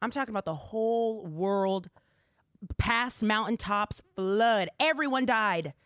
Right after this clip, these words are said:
but Noah's family. We're talking about the only people in that ark, the only people in that ship were Noah,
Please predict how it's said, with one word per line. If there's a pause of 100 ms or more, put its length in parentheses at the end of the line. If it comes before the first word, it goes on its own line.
(200)
but (180)
Noah's
family.
We're
talking
about
the
only
people
in
that
ark, (400)
the
only
people
in
that
ship (420)
were
Noah,